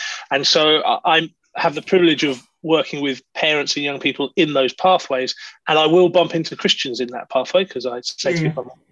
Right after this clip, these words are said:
Speaker 1: still a church minister." And, um, and yes, that's where the kind of grayer questions are at. How do you, how does your character and following of Jesus match up with,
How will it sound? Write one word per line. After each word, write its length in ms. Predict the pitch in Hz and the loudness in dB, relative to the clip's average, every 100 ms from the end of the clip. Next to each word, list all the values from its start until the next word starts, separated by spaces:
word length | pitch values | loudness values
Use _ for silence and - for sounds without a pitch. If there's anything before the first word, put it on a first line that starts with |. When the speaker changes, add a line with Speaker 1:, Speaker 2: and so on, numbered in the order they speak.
| - | -14
Speaker 1:
still 240 | - 143 | -8 -6
a 60 | 123 | -6
church 320 | - 135 - | -4 -6 -6
minister." 360 | 147 135 - 160 - - - - - | -8 -8 -6 -8 -8 -16 -16 -18 -6
And, 380 | 160 170 175 160 - - - _ _ - | 0 0 0 -2 -6 -12 -20 _ _ -2
um, 380 | 165 170 170 165 - | 2 2 0 -4 -2
and 160 | 180 | 0
yes, 260 | 190 175 - | 2 2 2
that's 300 | 202 - - | 0 0 -2
where 280 | 165 180 165 | 2 2 2
the 160 | 156 | -2
kind 320 | 147 - 165 156 | -4 -4 -2 -2
of 200 | 147 139 | -4 -6
grayer 540 | 160 165 170 170 156 | 0 4 6 4 2
questions 840 | - 175 156 - - 143 139 131 | 0 -2 0 -2 -2 -8 -8 -6
are 80 | 139 | 0
at. 100 | 135 - | 0 0
How 260 | 160 165 | 0 2
do 80 | 165 | 2
you, 360 | 156 147 143 143 - | 2 0 0 -4 -4
how 120 | 170 | -4
does 160 | 151 | -4
your 100 | 139 - | -8 -6
character 540 | - 180 175 147 - | -2 2 2 0 -4
and 140 | 147 135 | -6 -6
following 360 | 151 139 139 | -4 -2 -2
of 80 | 135 | -6
Jesus 460 | - 147 139 135 - | -6 -6 -6 -6 -8
match 320 | 139 139 - | -6 -6 -6
up 180 | 143 - - | -6 -6 -6
with, 520 | 147 135 123 143 | -2 -2 -2 -6